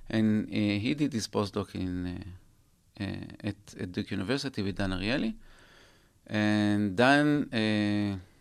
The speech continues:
was in Israel promoting his first book. He wasn't as famous as he is today. And Shahar, uh, told me, "You have to meet Dan Ariely."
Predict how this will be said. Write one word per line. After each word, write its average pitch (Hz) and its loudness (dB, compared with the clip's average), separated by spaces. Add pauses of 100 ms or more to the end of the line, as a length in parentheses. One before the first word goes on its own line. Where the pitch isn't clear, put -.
(720)
was 107 4
in 107 4
Israel 143 4
promoting 117 4
his 104 -2
first 113 0
book. 160 0
He 110 -2
wasn't 123 2
as 107 0
famous 113 2
as 104 0
he 98 -2
is 92 -6
today. 101 -4 (680)
And 104 2
Shahar, 120 2 (140)
uh, 107 2
told 120 4
me, 120 6
"You 120 6
have 131 0
to - -2
meet 104 0
Dan 101 0
Ariely." 95 -4